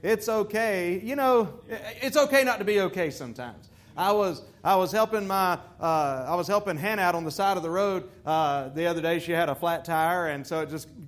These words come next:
let us have some time to spend together. And, but while I was out there, you know, I'm just like, "Hey, how you doing, dear?" And she's like, "Oh, I'm doing good. I'm doing fine."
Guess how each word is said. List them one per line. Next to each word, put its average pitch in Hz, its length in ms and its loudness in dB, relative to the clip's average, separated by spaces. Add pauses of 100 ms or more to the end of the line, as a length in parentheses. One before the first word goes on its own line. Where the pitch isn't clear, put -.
(160)
let 170 180 0
us 165 120 0
have 170 200 0
some 151 120 -10
time 170 180 -2
to 147 80 -8
spend 170 220 -6
together. 160 500 -6 (800)
And, 180 320 -4 (260)
but 226 100 0
while 247 180 6
I 254 80 4
was 208 180 0
out 262 240 0
there, 165 380 0 (180)
you 202 120 -2
know, 185 120 2
I'm 190 240 2
just 180 160 -8
like, 185 120 -4
"Hey, 285 160 2
how 247 120 4
you 269 140 -2
doing, 277 280 0
dear?" 190 160 -2
And 220 120 -4
she's 185 140 -8
like, 190 140 -2
"Oh, 214 120 4
I'm 269 160 6
doing 214 240 0
good. 156 240 0
I'm 226 140 -2
doing 277 200 0
fine." 180 380 -2